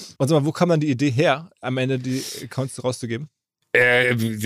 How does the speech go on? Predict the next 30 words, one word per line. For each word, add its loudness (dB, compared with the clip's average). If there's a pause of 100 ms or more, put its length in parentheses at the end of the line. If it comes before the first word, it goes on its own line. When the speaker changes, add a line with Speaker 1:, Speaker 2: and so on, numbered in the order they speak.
Speaker 2:
das, 2
das 4
klingt 4
jetzt 4
so, 6
so 4
banal, 6
aber 4
es -4
war, 2
glaub 4
ich, 2
eine, 4
eine 4
WhatsApp-Nachricht 2
von 2
Schmidti, 4
also 0
unserem 0
Kreativkopf -2
bei 4
der 4
Speaker 1:
Also 2
dem 8
Speaker 2:
Florida 6
Speaker 1:
Thomas 4
Schmidt -2
aus 0
Baywatch 0
Berlin. -4